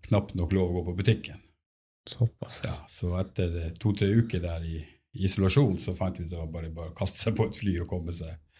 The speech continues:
Speaker 1: komme seg ut. For det var, det var sånn at det, det,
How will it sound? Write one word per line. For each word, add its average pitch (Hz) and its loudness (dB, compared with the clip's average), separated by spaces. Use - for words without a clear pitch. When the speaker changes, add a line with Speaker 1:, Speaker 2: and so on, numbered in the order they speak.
Speaker 1:
komme 90 2
seg 92 2
ut. - -4
For 101 0
det 95 4
var, 95 6
det 92 4
var 98 6
sånn 90 4
at - -10
det, 87 0
det, 82 -8